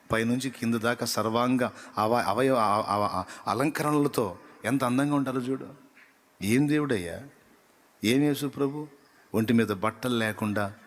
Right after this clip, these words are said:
మొల మీద ఏదో చిన్న ఆ అడ్డ వస్త్రం, ఒళ్ళంతా గాయాలు, రక్తం, చూస్తుంటేనే ఒళ్ళు గగురు పొడిచేటట్టు ఉంటుంది ఇదంతా. బుద్ధి లేదా నీకు? ఇంతమంది, ఇంత ఆకర్షణీయమైన వాళ్ళు, కత్తులు, కట్టార్లు, బల్యాలు, బరిసెలు, వాకులు,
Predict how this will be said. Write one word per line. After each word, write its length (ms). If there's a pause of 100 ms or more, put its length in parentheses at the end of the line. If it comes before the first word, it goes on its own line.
(240)
మొల 200
మీద 240
ఏదో 160
చిన్న 440 (340)
ఆ 60
అడ్డ 320
వస్త్రం, 480 (360)
ఒళ్ళంతా 580
గాయాలు, 600
రక్తం, 300 (100)
చూస్తుంటేనే 420
ఒళ్ళు 180
గగురు 300
పొడిచేటట్టు 560
ఉంటుంది 240
ఇదంతా. 360 (600)
బుద్ధి 200
లేదా 200
నీకు? 280 (580)
ఇంతమంది, 480 (240)
ఇంత 160
ఆకర్షణీయమైన 680
వాళ్ళు, 240
కత్తులు, 340
కట్టార్లు, 400
బల్యాలు, 380
బరిసెలు, 320
వాకులు, 480